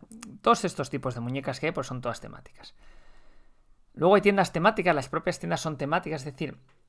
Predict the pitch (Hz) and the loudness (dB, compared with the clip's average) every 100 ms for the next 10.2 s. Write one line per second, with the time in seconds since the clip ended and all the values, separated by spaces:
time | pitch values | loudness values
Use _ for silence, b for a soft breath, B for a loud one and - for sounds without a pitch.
0 | - - 147 135 147 139 156 190 208 202 | -20 -14 -10 -8 -6 0 0 0 -2 -2
1 | 180 - 170 - 180 160 151 165 151 - | -4 -2 -4 0 0 0 0 -2 -2 -4
2 | 127 151 135 139 165 143 107 147 - 131 | -4 -4 -2 -2 -2 -2 -2 -2 0 -2
3 | 139 127 117 B B B - 131 127 156 | -2 -4 -4 B B B -4 -2 0 -2
4 | 196 165 135 139 165 165 160 160 180 165 | -2 -2 -2 -4 -2 -2 -4 -2 -2 0
5 | 143 123 117 113 113 - 151 147 165 160 | 0 0 -2 -4 -6 -4 0 2 2 0
6 | - - b b b b b b _ _ | -6 -12 b b b b b b _ _
7 | 165 196 - - _ - 151 - 151 165 | 0 2 0 -12 _ -6 -4 -2 -4 0
8 | 185 190 147 127 113 131 - 104 107 113 | 0 0 -2 -2 -4 -10 -12 -12 -10 -8
9 | 117 113 117 113 113 - 107 139 139 - | -6 -6 -6 -8 -10 -10 -4 -2 -2 -2
10 | 123 | -2